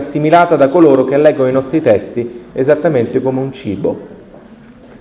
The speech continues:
L'esperienza, anche nella vita di tutti i giorni, è possibile solo attraverso la mediazione dei sensi. I sentimenti, gli stati d'animo, le impressioni,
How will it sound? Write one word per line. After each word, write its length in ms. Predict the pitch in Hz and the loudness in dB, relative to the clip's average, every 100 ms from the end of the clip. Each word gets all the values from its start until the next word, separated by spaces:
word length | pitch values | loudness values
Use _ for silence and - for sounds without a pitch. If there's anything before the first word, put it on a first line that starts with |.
| - - - - | -20 -20 -18 0
L'esperienza, 800 | 156 156 180 175 160 117 113 131 | 0 2 2 4 2 0 0 0
anche 180 | 160 147 | 0 0
nella 200 | 135 139 | 2 4
vita 180 | 156 131 | 4 2
di 100 | 127 | 0
tutti 200 | - 180 | 0 0
i 60 | |
giorni, 240 | 180 202 156 | 2 2 2
è 60 | |
possibile 680 | 147 170 - 160 127 131 - | 0 -4 -2 -2 0 -2 0
solo 160 | 190 180 | 2 4
attraverso 420 | 175 160 170 170 | 4 2 2 0
la 80 | 135 | -2
mediazione 440 | 135 135 135 151 | 0 0 0 0
dei 180 | 131 127 | 0 0
sensi. 480 | 120 98 95 - 98 - - - - _ | 0 -2 -4 -8 -14 -16 -20 -20 -20 _
I 140 | - 123 | -12 -2
sentimenti, 640 | 143 135 143 151 127 113 | 0 0 2 2 2 0
gli 100 | 110 104 | -6 -2
stati 200 | 123 127 | 0 2
d'animo, 360 | 135 127 113 110 | 2 2 2 0
le 80 | 120 | 0
impressioni, 760 | 120 135 135 - 123 101 101 | -2 -4 -4 0 2 2 -2